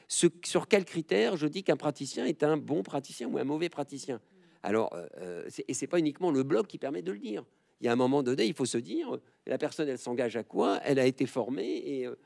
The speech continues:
faut se dire, il y a quand même des choses rationnelles. Là, je reprends mon côté orthopédiste. Moi, j'aime bien les choses claires. Il faut du rationnel, on est bien d'accord. Mais, mais ce rationnel, il, il, il, ça sera pas de l'évaluation activité par activité.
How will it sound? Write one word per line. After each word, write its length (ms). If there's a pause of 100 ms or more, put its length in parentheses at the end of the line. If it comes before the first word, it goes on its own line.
(100)
faut 80
se 100
dire, 160
il 80
y 60
a 40
quand 120
même 120
des 140
choses 400
rationnelles. 600 (120)
Là, 140
je 80
reprends 220
mon 100
côté 180
orthopédiste. 560 (240)
Moi, 120
j'aime 160
bien 100
les 80
choses 380
claires. 280 (360)
Il 80
faut 180
du 100
rationnel, 540
on 140
est 80
bien 160
d'accord. 420 (540)
Mais, 260
mais 160
ce 160
rationnel, 460
il, 100 (300)
il, 200 (460)
il, 80
ça 160
sera 180
pas 140
de 100
l'évaluation 720
activité 540
par 160
activité. 420